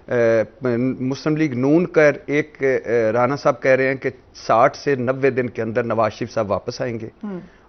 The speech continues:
Speaker 1: और, अ, उस, वो इलेक्शन, अम, मुहिम को लीड करेंगे। जबकि जवेद लतीफ़ साहब जो आजकल, अ,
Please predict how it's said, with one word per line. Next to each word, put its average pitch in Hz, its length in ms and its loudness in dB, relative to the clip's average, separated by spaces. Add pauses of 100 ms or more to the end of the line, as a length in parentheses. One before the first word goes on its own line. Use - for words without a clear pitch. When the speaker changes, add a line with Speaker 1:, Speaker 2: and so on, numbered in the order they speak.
(120)
Speaker 1:
और, 113 340 6
अ, 107 640 0
उस, - 200 -8 (120)
वो 131 220 2
इलेक्शन, 127 560 -2 (100)
अम, 107 640 -6 (220)
मुहिम 123 260 -4
को 135 180 -2
लीड 117 340 -4
करेंगे। 87 400 -10 (460)
जबकि 139 260 2
जवेद 143 260 0
लतीफ़ 151 260 -6
साहब 143 200 -2
जो 139 120 -2
आजकल, 127 440 -2
अ, - 40 -12